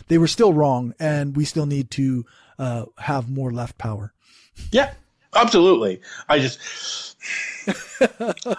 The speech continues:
Speaker 2: I, they're not always wrong about everything. And, and I think having,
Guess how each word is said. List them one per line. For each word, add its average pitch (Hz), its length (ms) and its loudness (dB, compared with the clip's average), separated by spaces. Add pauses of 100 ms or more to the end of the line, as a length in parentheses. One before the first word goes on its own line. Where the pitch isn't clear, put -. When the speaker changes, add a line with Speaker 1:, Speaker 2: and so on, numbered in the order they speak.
(240)
Speaker 2:
I, - 100 0 (800)
they're 135 140 2
not 151 180 4
always 151 240 4
wrong 117 200 4
about 95 160 2
everything. 147 520 -2 (280)
And, 101 460 -4
and 101 260 -4
I 92 80 2
think 95 480 -6 (500)
having, 95 760 -4